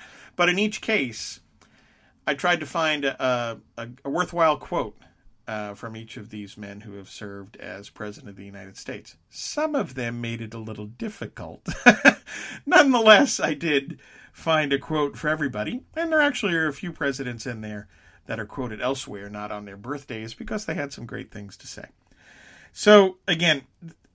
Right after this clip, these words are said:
it's inspirational. You know, I have some quotes from some very, for example, some Christian leaders, you know, in history, Martin Luther, uh, Saint Augustine,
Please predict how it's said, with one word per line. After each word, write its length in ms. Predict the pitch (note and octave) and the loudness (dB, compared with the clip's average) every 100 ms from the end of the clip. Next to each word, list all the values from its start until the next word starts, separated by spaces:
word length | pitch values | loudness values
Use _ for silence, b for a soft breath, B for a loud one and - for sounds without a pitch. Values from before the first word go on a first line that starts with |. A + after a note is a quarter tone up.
| _ - | _ -8
it's 160 | - | 0
inspirational. 760 | G#3 - F#3+ F#3 - F#3+ F#3 F3 | 0 2 4 4 4 0 0 -2
You 80 | - | -4
know, 80 | C#3+ | 0
I 40 | |
have 140 | C#3+ C#3 | 0 0
some 160 | C3+ | -6
quotes 320 | B2 D3+ D3 - | -6 -4 -4 -6
from 460 | - A#2 G#2+ G#2 | -6 -6 -6 -12
some 240 | - A#2 G2+ | -12 -12 -10
very, 340 | A2+ A#2+ A#2 A2+ | -4 -4 -4 -6
for 180 | C3+ | -4
example, 260 | B2 C3 A#2+ | -2 -4 -6
some 140 | A2 | -8
Christian 340 | G#2+ E3+ - D#3 | -6 -6 -4 -4
leaders, 540 | D#3 D3 C#3+ C3+ - | -2 0 0 -2 -6
you 60 | A2+ | -10
know, 260 | G#2+ G#2 | -10 -10
in 140 | G#2 G#2+ | -12 -10
history, 360 | D3 - D3+ | -8 -6 -4
Martin 320 | C3 B2 A#2+ A#2 | -2 -2 -4 -2
Luther, 680 | D3 C3+ C#3+ C3 B2+ B2 - | -2 0 0 0 -2 -4 -8
uh, 400 | G2 F#2+ F#2+ F#2 | -10 -10 -12 -12
Saint 240 | - A#2 | -8 -6
Augustine, 640 | G#2 C3+ - B2+ A#2+ A2+ | 0 -2 -2 -8 -8 -12